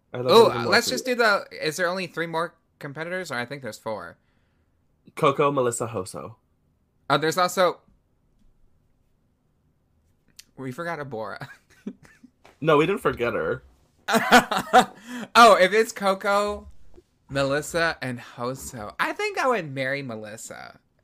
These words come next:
Speaker 2: Melissa seems very, oh, wait, no, 'cause Coco. Mm, you know what? I would marry Melissa. I'll marry Melissa. We can work on our Spanish together, and she's very cute. And I would
Speaker 1: Mm-hmm.
Speaker 2: fuck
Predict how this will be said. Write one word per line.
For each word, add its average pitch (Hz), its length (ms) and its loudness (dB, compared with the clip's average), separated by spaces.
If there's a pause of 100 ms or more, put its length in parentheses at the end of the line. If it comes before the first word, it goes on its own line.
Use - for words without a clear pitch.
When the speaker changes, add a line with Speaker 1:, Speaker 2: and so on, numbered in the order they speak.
(240)
Speaker 2:
Melissa 151 340 -10
seems 214 320 -12
very, 156 320 -6
oh, 170 140 -2
wait, 147 240 -4
no, 143 360 -6
'cause - 220 -20
Coco. 123 480 -20
Mm, 196 1600 -12
you 196 400 2
know 196 280 -2
what? 196 200 2
I 151 140 2
would 160 140 -2
marry 127 240 -4
Melissa. 95 520 -14 (520)
I'll 123 120 -2
marry 139 280 -4
Melissa. 180 640 -2
We 165 120 -6
can 135 320 -8 (320)
work 131 220 -2
on 143 100 -2
our 123 100 -4
Spanish 131 500 -6
together, 139 1080 0 (320)
and 120 440 -4
she's 127 280 -10
very 120 340 -10
cute. 110 360 -20 (580)
And 127 320 -2
I 120 140 -2
would 127 220 -2
Speaker 1:
Mm-hmm. 101 80 -12
Speaker 2:
fuck 123 640 -4